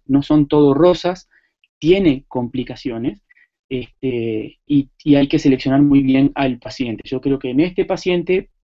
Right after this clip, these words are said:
por supuesto, viéndolo en retrospectiva,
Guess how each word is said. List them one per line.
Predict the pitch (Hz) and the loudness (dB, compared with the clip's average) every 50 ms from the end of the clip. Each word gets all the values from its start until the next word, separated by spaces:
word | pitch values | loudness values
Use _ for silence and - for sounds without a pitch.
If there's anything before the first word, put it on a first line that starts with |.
| _ | _
por | - 127 123 | -6 -6 -6
supuesto, | - 117 - 170 170 - - 117 - - _ | -6 -4 -2 0 -2 -2 -4 -10 -16 -16 _
viéndolo | 135 131 143 143 135 127 123 123 123 117 - | 0 2 2 2 2 0 -2 -4 -6 -6 -8
en | - 131 117 113 | -8 -8 -8 -6
retrospectiva, | 113 117 113 - 120 117 - 139 - - - 170 160 151 156 160 | -8 -10 -10 -12 -14 -12 -10 -12 -8 -4 0 2 2 2 2 0